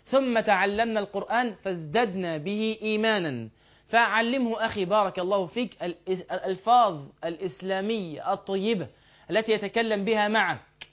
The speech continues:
وعلمه الآداب التي يتعامل بها معك.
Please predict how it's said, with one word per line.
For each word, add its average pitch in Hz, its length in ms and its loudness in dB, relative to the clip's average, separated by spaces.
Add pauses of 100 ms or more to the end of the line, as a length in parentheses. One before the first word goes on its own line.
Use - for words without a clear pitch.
(300)
وعلمه 208 480 2
الآداب 202 500 2 (140)
التي 180 240 -2
يتعامل 196 440 0
بها 214 280 0
معك. 202 320 0